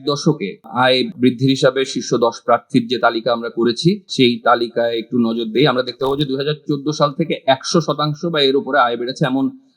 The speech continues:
আহ, এই নির্বাচনে প্রতিদ্বন্দ্বিতা করছেন এমন প্রার্থীর সংখ্যা হচ্ছে একচল্লিশ জন। তো শীর্ষ দশে সবার উপরে যিনি আছেন, বাগেরহাটের মোল্লাহাট উপজেলার চেয়ারম্যান পদপ্রার্থী শাহিনুল আলম সানা, তার পাঁচ হাজার তিনশো ছত্রিশ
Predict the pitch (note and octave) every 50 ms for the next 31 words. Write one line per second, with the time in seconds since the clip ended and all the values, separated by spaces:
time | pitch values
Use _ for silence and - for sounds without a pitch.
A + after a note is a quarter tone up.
0 | _ _ - A2+ A2+ A2+ A2+ A2+ G#2+ G#2 - - - - - - C#3 C#3+ D3+ D#3
1 | D3+ C#3+ C#3+ - C#3 C3+ B2 C#3 B2 A#2+ A#2+ B2 B2 A2+ A#2 A2 A2+ A#2 - -
2 | C#3+ B2+ B2 B2 A#2 A#2 A2+ A2+ - C3 - - A#2 A#2 A2+ B2+ A#2+ - - -
3 | - - C#3+ C#3+ - - D3 B2+ A2+ A2+ A2 - - G#2+ G2+ G#2 - _ _ _
4 | _ _ - _ - A2+ - - C3+ C3 - D3 C3+ C3+ C3+ - D#3+ D3 - B2+
5 | B2+ C3+ C3+ C3+ B2+ G#2+ B2+ B2+ C3+ C3 B2 B2+ B2 B2 A#2+ A2+ - D3+ D3 C#3+
6 | B2 A#2 A#2+ B2+ B2+ B2+ C3+ C3 B2+ B2+ C3 C3 C3 C3+ C3 B2+ C3 B2 B2+ A#2+
7 | A#2+ A#2+ A#2+ A2+ A2 B2+ A#2+ A#2+ A#2+ A#2+ B2 G#2+ A#2 A#2 A2+ A2+ A2+ A#2 - -
8 | D#3+ F3+ G3+ - _ _ _ _ _ - - - B2+ B2 D3 D#3 D#3 D3+ C#3+ C3+
9 | C3+ C3 C3 - B2 A#2 A#2 C3 D#3+ - C3 C3 C3 - _ _ _ _ _ _
10 | _ - A#2 B2+ - D#3 C#3+ C3+ C#3 D3 D3 - _ _ _ - D3+ D3+ D3 D#3
11 | D3+ - - D#3+ D3+ D3+ - - D#3 D#3 _ _ _ - D3 D3 C#3